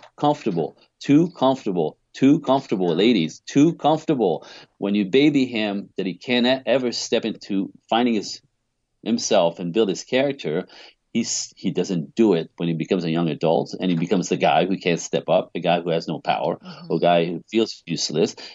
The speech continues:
Speaker 1: and is rather be comfortable than going to work. And these are the guys
Speaker 2: And of
Speaker 1: you say,
Speaker 2: course
Speaker 1: "What's wrong with you?" And they go, "Well, you know, why don't you get a job?" "Well, I don't feel like it."
Speaker 2: Yeah.
Speaker 1: I don't, how do,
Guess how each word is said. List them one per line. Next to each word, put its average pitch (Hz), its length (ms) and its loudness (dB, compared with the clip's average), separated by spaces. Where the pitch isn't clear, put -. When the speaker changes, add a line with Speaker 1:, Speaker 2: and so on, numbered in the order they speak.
Speaker 1:
and 95 160 2
is 92 180 -2
rather 120 320 4
be 95 200 -4
comfortable 104 880 -6
than 85 160 -4
going 92 200 0
to 101 80 4
work. 90 440 0
And 85 100 -2
these 117 160 2
are 123 60 0
the 113 80 2
guys 92 340 2
Speaker 2:
And 139 80 -8
of 95 80 -12
Speaker 1:
you 95 100 -4
say, - 160 2
Speaker 2:
course 98 80 4
Speaker 1:
"What's - 240 0
wrong 143 140 0
with - 160 -20
you?" 110 160 -2
And 110 140 0
they 110 80 2
go, 113 140 4
"Well, 127 340 4
you 123 120 -4
know, 95 180 -6
why 113 200 2
don't 170 140 -2
you 147 120 0
get 135 80 0
a 110 60 -10
job?" 107 320 -2
"Well, 143 180 -10
I 110 60 -8
don't 127 180 -6
feel 135 380 0
like 101 260 0
it." 104 260 -4
Speaker 2:
Yeah. 196 100 -18
Speaker 1:
I 110 40 0
don't, 117 160 0
how 160 100 0
do, 139 200 -2